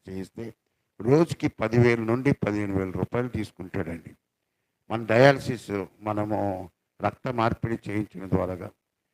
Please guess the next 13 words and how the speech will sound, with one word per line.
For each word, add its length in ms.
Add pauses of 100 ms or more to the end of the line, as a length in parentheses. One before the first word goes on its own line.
(260)
డయాలసిస్ 540
చేయడం 240
ద్వారాగా 360
రోజుకి 640
పదివేల 480
నుండి 320
పదిహేను 440
వేలు 140
తీసుకుంటాడండి. 840 (680)
తర్వాత 300
మనం 180
గమనించాలి, 720
మన 400